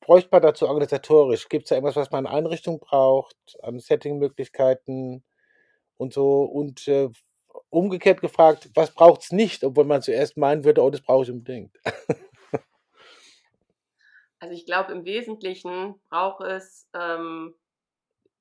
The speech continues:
Speaker 2: die Vorstellung, ich möchte mich weiterentwickeln. Ich möchte mich mit
Speaker 1: Mhm.
Speaker 2: meinem Team weiterentwickeln. Es braucht eine eigene Idee davon, ähm,
Speaker 1: Mhm.
Speaker 2: dass ich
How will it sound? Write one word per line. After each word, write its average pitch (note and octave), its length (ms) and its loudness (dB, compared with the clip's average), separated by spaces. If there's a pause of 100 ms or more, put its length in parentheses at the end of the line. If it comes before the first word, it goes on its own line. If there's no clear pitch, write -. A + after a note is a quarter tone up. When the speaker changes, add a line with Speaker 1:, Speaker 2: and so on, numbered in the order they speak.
(160)
Speaker 2:
die F3+ 160 -18
Vorstellung, F#3+ 760 -8
ich - 160 -16
möchte G3+ 340 -10
mich F#3 180 -16
weiterentwickeln. D#3 1040 -12
Ich E3 140 -20
möchte G3 260 -12
mich F3+ 140 -14
mit C#3+ 120 -10
Speaker 1:
Mhm. - 20 -14
Speaker 2:
meinem F#3 200 -14
Team A3+ 260 -18
weiterentwickeln. D3 760 -20
Es - 120 -20
braucht F3 200 -14
eine F3+ 120 -14
eigene G3+ 300 -10
Idee A3 320 -18
davon, G#3 580 -14 (500)
ähm, F3+ 540 -6
Speaker 1:
Mhm. D3+ 80 -20
Speaker 2:
dass F#3+ 460 -10
ich G#3 320 -18